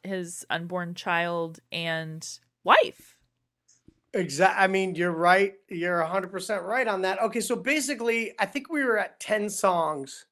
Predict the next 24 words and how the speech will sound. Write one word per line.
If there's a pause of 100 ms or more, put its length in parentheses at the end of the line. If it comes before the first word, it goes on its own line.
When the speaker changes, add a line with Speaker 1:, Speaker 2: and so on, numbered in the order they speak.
(280)
Speaker 1:
Mm-hmm.
Speaker 2:
um,
that
we
had, (160)
and, (720)
you
know,
we
needed
a
certain
amount
of
time (400)
and
a
certain
amount
of
songs
to, (480)
you
know,